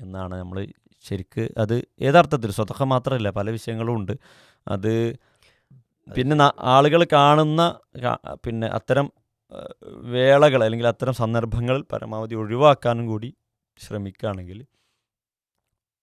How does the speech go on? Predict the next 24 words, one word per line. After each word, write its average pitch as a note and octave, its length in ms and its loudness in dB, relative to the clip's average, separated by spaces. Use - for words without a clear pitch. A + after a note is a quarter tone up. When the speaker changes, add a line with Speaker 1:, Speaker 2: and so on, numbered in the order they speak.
Speaker 1:
നല്ല A2+ 300 -2
ഭംഗിയായി. F#2+ 280 0
Speaker 2:
തീർച്ചയായിട്ടും F#2+ 260 -10
ഇത് G2+ 180 -10
Speaker 1:
ഉം. G2+ 60 -10
Speaker 2:
നിങ്ങൾ G2+ 200 -12
പറഞ്ഞ G2+ 160 -10
പോലെ G2 140 -10
സ്വതക്കയിൽ F2 420 -16
Speaker 1:
ഉം. F#2 60 -14
Speaker 2:
മാത്രമല്ല, G2 380 -10
ഇബാദത്തുകളിലൊക്കെ F2+ 840 -12
Speaker 1:
അതെ, F#2+ 80 -14
Speaker 2:
ബാധിക്കും, F#2+ 220 0
Speaker 1:
അതെ. F2+ 240 2
Speaker 2:
അമലുകൾ E2+ 340 -12
Speaker 1:
ഉം. F2+ 60 -12
Speaker 2:
ചെയ്യുന്നതിലും, F2+ 680 -12
അല്ലേ? F2 220 -16
നമ്മളൊരു E2+ 400 -14
നിയ്യത്ത് F2 600 -14
ക്ലിയർ F2+ 220 -14
ആയിരിക്കണം F2+ 500 -14
എന്നുള്ളതും, F2 500 -14